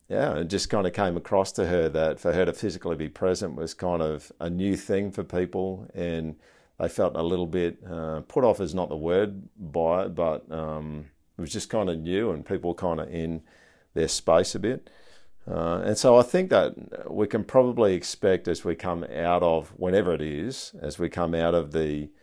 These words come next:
um, the season that we're actually walking through at the moment, I, I reckon there's probably gonna be at least two things going on. One is like this,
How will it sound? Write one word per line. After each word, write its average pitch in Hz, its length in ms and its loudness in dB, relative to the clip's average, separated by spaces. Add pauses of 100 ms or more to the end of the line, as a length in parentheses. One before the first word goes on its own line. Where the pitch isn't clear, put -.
(440)
um, 76 460 -4
the - 140 -2
season 104 440 0
that 76 60 -8
we're 76 140 -4
actually 80 200 -4
walking 82 400 -4
through 87 240 -6
at - 80 -8
the 71 80 -10
moment, 90 500 -4 (240)
I, - 80 -10
I - 260 -6
reckon 165 440 0
there's 107 180 4
probably 190 420 2
gonna 104 200 2
be 98 260 6
at 82 140 2
least 110 260 2
two 127 160 2
things 101 340 -2
going 82 300 -2
on. 80 200 -4
One 113 220 4
is 135 220 4
like 92 220 6
this, 90 320 -2